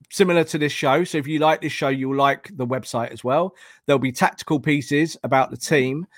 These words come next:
um, both from myself and from other writers. And what we really wanna do there is to kind of just create a conversation where we, we have a, a bespoke amount of articles where we can talk about the things that we talk about in this show. No shouting,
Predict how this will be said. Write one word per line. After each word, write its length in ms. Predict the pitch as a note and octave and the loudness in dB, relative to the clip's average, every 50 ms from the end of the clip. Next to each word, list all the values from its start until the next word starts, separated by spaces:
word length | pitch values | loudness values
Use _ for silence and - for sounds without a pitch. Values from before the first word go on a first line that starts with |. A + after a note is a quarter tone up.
| - - _ _ - | -20 -20 _ _ -2
um, 540 | - B2 C3 C3+ C3+ C3+ C3 B2+ C3 C3 C3+ - - | 2 4 6 6 8 8 6 4 2 0 -2 2 4
both 220 | E3 D#3+ D3+ - | 4 4 4 4
from 140 | - D3+ C#3+ | 2 0 2
myself 560 | C#3 C3+ C3+ - - E3+ D3 D3 D3+ D3 - | 2 2 2 2 2 4 6 6 6 4 2
and 140 | C3+ C3 B2 | -2 -6 -4
from 180 | - C3+ C3 | -2 -2 -2
other 240 | - D#3 C#3+ B2+ C3+ | 0 0 0 0 0
writers. 720 | B2 C3 C#3 C#3+ D3 C#3 - - B2 C3 E3 G#3 - - - _ _ - - - _ - | 2 4 4 4 4 2 0 -4 -6 -8 -8 -10 -12 -16 -18 _ _ -20 -20 -12 _ 2
And 280 | D#3 D#3+ D#3+ D#3+ E3 | 4 4 4 4 4
what 200 | F3+ G3+ G#3 G3 | 4 4 4 6
we 80 | F#3+ F#3 | 6 4
really 240 | E3 F3+ F#3+ F3 E3 | 4 6 6 6 6
wanna 200 | D#3 D#3 D#3 D3 | 6 4 4 2
do 220 | - F3 D#3+ D3 | 4 4 4 4
there 260 | C#3 E3 E3+ E3 D3 | 6 6 6 6 6
is 180 | C#3 C#3+ D#3 C3+ | 4 2 -2 -6
to 60 | - | -4
kind 200 | C#3+ E3 D#3+ D#3 | -2 0 0 0
of 60 | D3+ | 0
just 160 | B2+ D#3+ D3+ - | -2 -4 -4 -2
create 220 | - F3+ E3 E3 | 2 2 2 2
a 60 | E3 | 2
conversation 600 | - - E3 D#3+ D3+ - F#3+ F#3+ F#3+ - - C#3 C3 | 0 -2 -2 -2 0 0 2 2 2 0 0 0 2
where 160 | C#3 C#3 C3+ | 2 2 2
we, 100 | C3 C#3+ | 2 0
we 120 | C#3+ C#3 B2 | -2 -2 -2
have 160 | D3+ C#3+ C3+ | 0 0 2
a, 280 | C#3 C3+ C3 C3 C3 - _ _ _ _ _ - | 2 2 2 0 -2 -4 _ _ _ _ _ -4
a 60 | B2 | -4
bespoke 500 | A#2+ - D3+ - - - F3 E3+ E3+ - - | -2 -2 -2 0 4 4 6 6 4 4 2
amount 260 | D3+ D3+ C#3 C#3 - | 2 2 2 2 2
of 80 | A#2+ B2 | 2 4
articles 640 | D#3 E3 E3+ - - - F3 F3 E3 E3 F3 - - | 6 6 6 4 0 0 2 2 4 2 2 0 -2
where 200 | E3 D#3 C#3 C#3 | -2 -2 0 0
we 100 | C3+ B2+ | 0 -2
can 140 | - C3+ A#2+ | -4 -6 -4
talk 260 | - D#3+ D#3 - - | -2 -2 -2 -2 -4
about 300 | - B2 - C3+ C3 C3+ | -4 0 2 2 2 2
the 60 | - | -2
things 240 | - - D#3 C#3 B2 | -4 -6 -4 -4 -4
that 80 | C#3 - | -6 -8
we 80 | C3+ | -8
talk 200 | B2 - C#3+ A#2+ | -8 -8 -8 -6
about 220 | - C3 C3+ C3+ - | -2 0 0 0 0
in 160 | B2+ C3 C3 | -2 -4 -4
this 140 | B2+ B2 A#2+ | -4 -4 -4
show. 400 | - - D3+ D3+ D#3 D#3 D#3+ D#3 - _ - - - - _ - | 0 4 6 8 8 6 4 2 -2 _ -20 -20 -20 -20 _ 0
No 160 | D3+ D#3+ D#3 | 4 6 6
shouting, 720 | D3+ - - G#3+ G3 G3 F#3+ F#3 F#3+ F#3 F3+ F3+ F3+ F3 | 6 6 6 8 8 8 8 6 6 4 4 2 0 -4